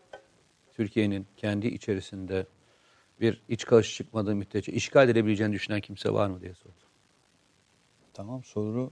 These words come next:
Speaker 2: cevabın içinde, cevap sorunun içinde aslında yani.
Speaker 1: Mümkün değil.
Speaker 2: Eyvallah.
Speaker 1: Mümkün değil. Mümkün değil yani.
Speaker 2: Askerlikle ilgili hayli soru var.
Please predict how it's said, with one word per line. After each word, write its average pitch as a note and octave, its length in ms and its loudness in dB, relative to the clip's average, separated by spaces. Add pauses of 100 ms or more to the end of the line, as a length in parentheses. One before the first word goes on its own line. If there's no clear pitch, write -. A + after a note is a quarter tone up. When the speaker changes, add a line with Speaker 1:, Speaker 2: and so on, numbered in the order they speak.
Speaker 2:
cevabın G#2 640 -2 (680)
içinde, A2+ 440 -4
cevap A2+ 320 -2
sorunun G#2 360 -6
içinde A2 320 -10
aslında E2+ 400 -12
yani. E2+ 260 -20 (260)
Speaker 1:
Mümkün A2+ 340 -10
değil. G2 140 -14 (360)
Speaker 2:
Eyvallah. F#2 420 -12 (160)
Speaker 1:
Mümkün A#2 340 0
değil. F#2 120 -12 (1120)
Mümkün D3+ 460 4
değil G#2 160 0
yani. - 200 -10 (2250)
Speaker 2:
Askerlikle C#3+ 640 6
ilgili B2 260 8
hayli A#2+ 300 6
soru G2+ 260 2
var. B2+ 340 0